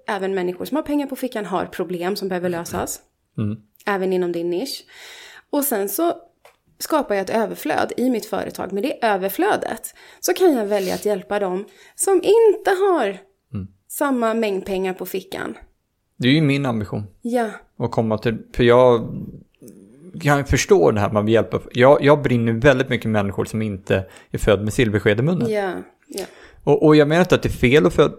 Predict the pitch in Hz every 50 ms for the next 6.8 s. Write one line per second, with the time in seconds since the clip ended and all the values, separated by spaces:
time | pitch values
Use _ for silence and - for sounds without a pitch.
0 | - _ - - 156 139 127 - 147 135 - - 143 131 131 123 - 139 131 127
1 | 127 127 127 135 143 139 135 - - 104 - - - 104 - - - - 123 113
2 | 113 110 - - - _ _ - - 117 104 - 123 - 127 120 117 110 110 107
3 | - - 127 117 117 120 175 226 214 208 214 - - - - _ _ - 113 110
4 | 110 110 110 113 - - 131 127 123 127 131 135 135 131 123 120 - - 107 110
5 | 180 - - 127 107 - 131 139 143 - - - 120 117 - - - - - -
6 | - - - - 123 117 113 110 107 107 107 107 107 107 107